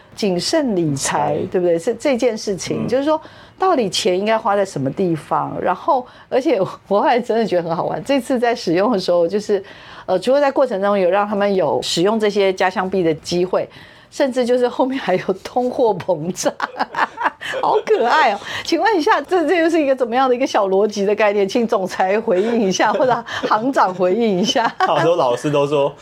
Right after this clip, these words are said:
Speaker 2: 就是因为我们的存在，就是我们这些人的存在，就是才造成那个通货膨胀的这个罪魁祸首。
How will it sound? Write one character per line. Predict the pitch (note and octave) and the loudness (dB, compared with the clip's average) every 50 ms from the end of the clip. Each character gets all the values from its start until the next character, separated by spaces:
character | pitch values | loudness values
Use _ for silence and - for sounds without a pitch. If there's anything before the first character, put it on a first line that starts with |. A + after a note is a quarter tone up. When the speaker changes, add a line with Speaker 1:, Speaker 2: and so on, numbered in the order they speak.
| - - - - | -20 -20 -10 -4
Speaker 2:
就 | - E3+ | -2 -2
是 | D#3+ E3+ E3+ D#3+ | 0 2 2 2
因 | D#3+ D#3+ | 2 2
为 | D#3 | 0
我 | C3+ | 0
们 | A#2 A2+ A2 | 0 0 0
的 | A2+ | -2
存 | A2 - A#2+ A#2 | 0 -2 -2 -2
在， | A#2 B2+ C3 B2+ | 0 0 0 -2
就 | C3+ | -2
是 | C3 C#3 | -2 -2
我 | B2 | -2
们 | A2+ A2+ | -2 -2
这 | A2+ B2+ C3 | -2 -2 0
些 | C3 C3 | 0 0
人 | C3 A#2+ A2 G#2 G#2 | 2 2 0 0 -2
的 | A2 | -2
存 | G#2 - G#2+ | -4 -4 -2
在， | A2 A#2 | -2 -2
就 | A#2 B2+ A#2 | -2 -2 -4
是 | A#2+ B2 | -6 -6
才 | - - - A#2 A#2 | -8 -6 -6 -6 -4
造 | A2+ - C#3+ B2+ | -2 -2 0 0
成 | A#2 - A#2+ A2+ | 0 -2 -4 -4
那 | C3 C#3+ | -4 -2
个 | D#3+ D3+ - - _ _ | -2 -4 -6 -6 _ _
通 | - - D#3 E3+ D#3+ | -6 -6 -4 -2 0
货 | F3 E3 | 0 -2
膨 | D#3 D3+ D3 B2+ D3 | -2 -2 -2 -2 -2
胀 | D3 E3 D#3 C#3 | 0 0 0 0
的 | B2 | 0
这 | B2+ - - | -2 -2 -2
个 | D#3+ E3+ E3 - - - - - | -2 -2 -2 -4 -6 -8 -6 -4
罪 | - - F#3 D3+ | -2 0 0 0
魁 | - - - D3 C3+ C#3 | 0 -2 -4 -4 -2 -2
祸 | - F#3 D#3 D3 D3 C#3+ | 0 0 -2 -2 -4 -6
首。 | - - E3+ D3+ | -4 -2 -2 -2